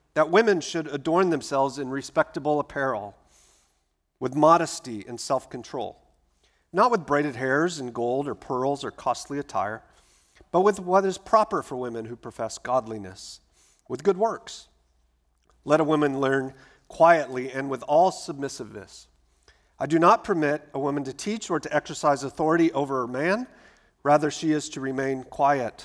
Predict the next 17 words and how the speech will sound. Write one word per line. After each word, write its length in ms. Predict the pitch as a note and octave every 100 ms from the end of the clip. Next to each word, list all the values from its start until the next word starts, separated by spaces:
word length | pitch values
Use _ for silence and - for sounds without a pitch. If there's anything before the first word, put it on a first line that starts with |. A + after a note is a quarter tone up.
| -
For 200 | C#3+ D3
Adam 300 | C#3+ F3 A3
was 160 | G3+ D#3+
formed 320 | - D3+ D3
first, 640 | - F#3 E3 G#2 - - _ _ _
then 200 | D#3+ F3
Eve, 420 | C#3 C#3 G#3+ - _ _ _ _ _ _ _
and 100 | C3+
Adam 300 | D3 D3+ E3
was 180 | C#3+ B2
not 220 | C3+ C#3
deceived. 640 | A#2+ - G3 F3 G#2+ F#2 - _ _ _ _ _ _
But 80 | D3
the 80 | G3
woman 320 | A3+ C4+ F3+
was 160 | C3+ G2+
deceived 640 | A#2+ - B2 G#2+ F2+ -